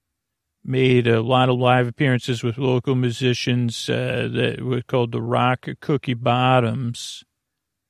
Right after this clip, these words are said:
And, uh, it was, it kinda goes through all the, the lineups of that, that group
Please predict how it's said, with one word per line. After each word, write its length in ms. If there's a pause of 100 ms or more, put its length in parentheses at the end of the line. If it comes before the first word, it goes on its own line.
(600)
And, 640
uh, 20
it 760
was, 140
it 220
kinda 240
goes 260
through 200
all 200
the, 200
the 180
lineups 580
of 120
that, 440
that 300
group 580